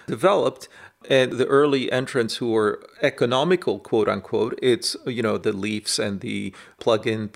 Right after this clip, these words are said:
Prius and all these other things. Everybody's like, "Pff, <laughs> get rid of those. We really wanna have gi-,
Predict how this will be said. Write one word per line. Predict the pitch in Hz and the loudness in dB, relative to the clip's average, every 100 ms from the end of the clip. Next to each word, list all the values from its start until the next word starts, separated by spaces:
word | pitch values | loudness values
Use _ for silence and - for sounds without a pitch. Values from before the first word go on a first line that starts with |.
| - - | -16 -6
Prius | - 117 107 - | 0 2 2 0
and | 110 | -4
all | 110 | -4
these | 104 107 | -2 -2
other | 107 107 | -2 -4
things. | 98 110 101 | -6 -6 -4
Everybody's | 110 104 101 104 - | -6 -4 -4 -2 -4
like, | - - | -4 -4
"Pff, | - - - 151 - - 156 143 - - | -6 -2 2 2 0 0 0 0 -4 -20
<laughs> | - - | -6 -2
get | 123 | 2
rid | 120 120 | 4 4
of | 107 | 6
those. | 117 113 107 - - - | 6 6 2 -2 -10 -2
We | 135 | 2
really | 131 127 117 | 4 4 2
wanna | 107 107 | 0 0
have | 104 107 87 - 117 | 0 -2 -4 -14 -18
gi-, | 302 | -16